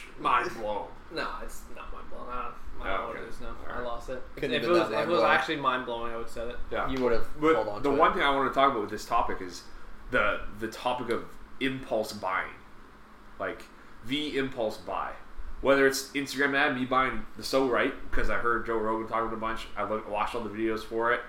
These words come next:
Speaker 1: Saw all these people saying how amazing it was. I'm like, "Oh, it helped my lower back so much by just releasing my soul." I'm like, "I've had a fucking shitty lower back my whole life."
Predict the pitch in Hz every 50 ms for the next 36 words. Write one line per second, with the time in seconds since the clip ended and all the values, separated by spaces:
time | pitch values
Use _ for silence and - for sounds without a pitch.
0 | - - - - - - - - - - - 135 120 117 117 120 113 113 - 131
1 | 127 120 113 127 123 120 110 104 98 104 110 117 120 117 123 127 135 127 120 107
2 | 107 101 95 - - - - - - - - - - - 135 131 120 - 147 135
3 | 120 127 127 127 120 117 117 123 131 127 120 117 110 113 113 110 107 - - -
4 | - - - - - 151 139 135 131 127 127 123 120 120 117 113 110 110 113 107
5 | 110 113 113 113 117 110 - 113 110 107 - 131 110 98 - 90 - - - -
6 | - - - - 165 196 170 123 104 - - 120 120 117 117 113 107 104 - -
7 | - 143 139 139 135 127 131 135 139 139 131 135 143 165 170 170 - 151 147 165
8 | 175 165 165 180 208 196 123 - - -